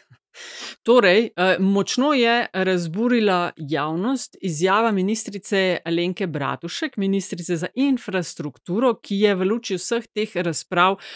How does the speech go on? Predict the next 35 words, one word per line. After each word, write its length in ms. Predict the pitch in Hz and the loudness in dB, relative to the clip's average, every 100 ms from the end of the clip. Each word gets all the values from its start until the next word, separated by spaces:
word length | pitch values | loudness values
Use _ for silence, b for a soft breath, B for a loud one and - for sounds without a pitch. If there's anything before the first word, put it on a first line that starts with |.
| B B | B B
o 120 | 190 | 0
gneči 480 | 170 190 220 247 277 | 4 4 4 2 0
na 140 | 226 | 2
naših 400 | 185 175 - 160 | 0 -2 -4 -8
cestah 520 | - 165 139 - 277 | -6 -6 -4 -4 -4
dejala: 600 | 175 175 156 135 139 247 339 B B B B B | 0 2 2 0 0 0 0 B B B B B
"K 260 | - 285 | 6 6
manjši 460 | 208 214 220 220 196 | 6 2 2 0 -2
gneči 420 | 180 180 180 - | 0 0 0 -2
bi 120 | 233 | 0
lahko 300 | 226 214 240 | 0 0 2
pripomogli 680 | 220 208 - 190 185 175 170 | 2 0 0 2 2 2 2
vsi, 460 | 156 147 - 226 285 | 2 0 -4 -2 -2
ki 160 | - 247 | -2 -2
se 180 | - 226 | 2 2
vozimo 680 | 185 190 196 208 202 202 - _ | 2 2 2 0 2 0 -2 _
po 220 | 185 185 | 0 0
slovenskih 920 | - - 180 160 165 170 - 147 - - | -2 -6 -2 0 0 -2 -4 -8 -12 -8
cestah, 680 | - 139 139 - - 285 - - | -6 -4 -6 -8 -4 -4 -6 -10
tako, 580 | - 147 _ 180 220 - | -6 -6 _ 2 2 0
da 180 | 185 196 | -2 -2
bi 140 | 202 | -2
pogosteje 580 | - 165 185 220 - 214 | -4 -2 2 2 2 0
uporabljali 720 | 202 190 170 160 165 175 165 | 0 0 0 2 2 2 2
javni 380 | 156 147 160 165 | 2 0 0 -2
prevoz 600 | 160 135 135 196 302 - B B 202 | -4 -6 -2 -2 -2 -6 B B -8
in 200 | - 302 | 0 4
da 100 | 247 | 4
se 180 | - 233 | 4 0
v 100 | 214 | 2
avtomobilih 840 | 196 - 160 151 160 254 247 226 - | 0 -2 -4 -2 2 4 4 0 -4
ne 360 | 170 175 196 | -2 2 2
bi 140 | 190 202 | 2 0
vozili 540 | 175 143 160 175 202 | 0 0 0 0 -2
sami." 720 | - - - 226 180 131 92 | -6 -8 -4 0 0 -2 -4